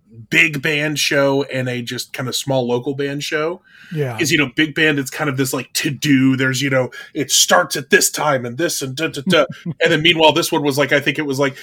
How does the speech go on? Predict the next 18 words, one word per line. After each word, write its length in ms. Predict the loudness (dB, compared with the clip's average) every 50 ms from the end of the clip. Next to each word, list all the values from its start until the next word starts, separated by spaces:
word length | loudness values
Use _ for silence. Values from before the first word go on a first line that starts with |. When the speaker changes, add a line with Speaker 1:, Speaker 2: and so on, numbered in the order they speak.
| -20 -6 0
Speaker 1:
yeah, 180 | 2 4 4 6
they'll 120 | 4 2
start 220 | 4 4 4 6 6
about 300 | 6 6 6 4 4 2
nine. 420 | 2 4 4 6 6 6 4 4
I 80 | 2 -2
think 140 | -2 -4
they 100 | -4 -4
started 340 | -4 -2 -2 -2 0 0 -2
at, 120 | -2 -2 -4
like, 180 | -6 -4 0
nine 400 | 0 2 2 2 2 2 2 2
forty-five. 920 | 0 0 0 2 2 2 0 0 -2 0 0 2 2 2 2 2 0 0 -2
They 100 | -4 -4
were 140 | -4 -4 -6
clearly, 500 | -6 -4 -2 0 0 0 0 0 -2 -2
you 100 | -2 0
know, 200 | 0 0 -2